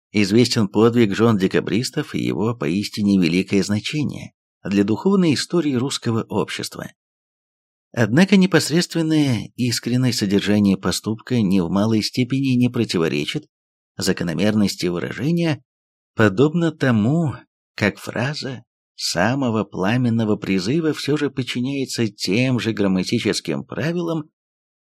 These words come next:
которые предписаны любому выражению на данном языке.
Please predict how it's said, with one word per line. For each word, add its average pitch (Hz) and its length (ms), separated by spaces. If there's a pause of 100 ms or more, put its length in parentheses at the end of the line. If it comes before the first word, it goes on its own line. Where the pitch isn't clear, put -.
которые 196 460
предписаны 151 640
любому 131 540
выражению 143 720
на 113 180
данном 104 480
языке. 78 640